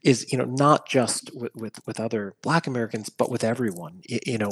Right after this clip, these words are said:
w-, what David and I want to do with this is we want to create a small business that is intertwined with the community that is also profitable.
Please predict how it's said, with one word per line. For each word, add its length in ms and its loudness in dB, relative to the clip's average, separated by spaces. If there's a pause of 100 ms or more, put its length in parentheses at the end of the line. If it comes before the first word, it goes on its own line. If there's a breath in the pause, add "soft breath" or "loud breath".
w-, 180 -6
what 200 6
David 260 8
and 100 8
I 80 8
want 280 2
to 60 -4
do 200 4
with 140 -2
this 340 0
is 320 -4
we 180 -6
want 200 -6
to 60 -4
create 560 -2 (440 loud breath)
a 80 -2
small 320 4
business 640 0 (320 loud breath)
that 260 -2 (320 loud breath)
is 140 0
intertwined 640 0
with 100 -8
the 100 -8
community 600 -2 (360 soft breath)
that 120 4
is 120 2
also 320 2
profitable. 760 -4